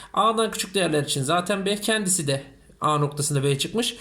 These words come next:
Mutlak değerde de yine süreklilik olur. Cevabımız bir üç olur. Ya da dersiniz ki, e, bir şeyin mutlak değer x'ini nasıl buluyorduk biz?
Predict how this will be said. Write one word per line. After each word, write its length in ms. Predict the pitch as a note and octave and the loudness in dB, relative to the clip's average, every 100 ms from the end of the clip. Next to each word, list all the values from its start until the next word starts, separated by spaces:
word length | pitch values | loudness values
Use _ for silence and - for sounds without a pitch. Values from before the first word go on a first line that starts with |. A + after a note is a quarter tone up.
| - - | -16 -8
Mutlak 440 | A#3+ B3 - G#3+ E3+ | -6 -4 -2 -2 0
değerde 300 | D3 C3+ C3 | 0 0 0
de 60 | |
yine 180 | E3+ D#3 | 0 0
süreklilik 560 | D3 F#3+ F#3 E3+ F#3+ - | 0 0 -2 -2 -4 -2
olur. 300 | D#3 A3 A3+ | -2 -2 -2
Cevabımız 640 | F#3+ D3+ C#3 F3 A3 - | -2 0 0 -2 -4 -2
bir 100 | F#3+ | -2
üç 160 | D3 D3+ | -2 -2
olur. 160 | F3+ - - - - | -4 -6 -12 -14 -2
Ya 100 | A#3+ | 0
da 120 | A#3+ | 2
dersiniz 480 | B3 B3+ B3 G#3 G3 | 2 2 2 0 0
ki, 180 | E3 C#3+ - - - | -2 -4 -10 -14 -2
e, 180 | D3+ F3+ | -2 0
bir 40 | |
şeyin 280 | A3 A#3+ A3+ | 0 2 2
mutlak 360 | A3+ A3+ A3+ A3+ | 0 -2 -4 0
değer 140 | A3 | 0
x'ini 320 | G#3+ - G#3+ | 0 -2 0
nasıl 380 | A3 A3 F#3 D#3 | 0 0 0 0
buluyorduk 440 | D3+ D3+ C#3+ D3 A#3+ | 2 2 0 -2 -2
biz? 300 | B3 - | -2 -4